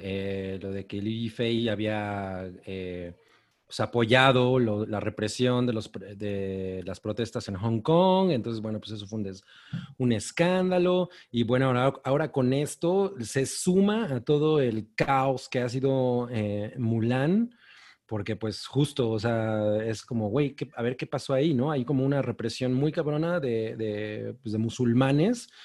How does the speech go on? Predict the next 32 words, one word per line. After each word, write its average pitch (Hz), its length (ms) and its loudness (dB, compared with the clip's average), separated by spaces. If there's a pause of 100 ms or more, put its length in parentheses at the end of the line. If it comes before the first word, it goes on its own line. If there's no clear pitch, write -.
(400)
que 123 220 2
además 131 420 4
el 156 280 4
gobierno 139 560 6
chino 160 400 2
dice 135 320 -2
que 123 160 0
no, 147 180 4
no, 214 100 4
no, 226 240 2
que 127 140 -2
no 127 140 2
es 139 80 -4
cierto, - 260 -2
que 92 140 -6
son 135 960 0 (840)
escuelas, 208 1200 4
¿no? 190 240 2
Como 127 560 0
de 131 240 -4
evangelización, 151 1900 2
em, 110 920 -4 (880)
eh, 123 140 -12 (120)
por 123 140 0
voluntad 120 440 2
propia, 165 460 8
¿no? 190 200 2
O 147 60 0
sea, 123 260 -2
que 123 100 -6
la 120 120 -2
gente 139 520 0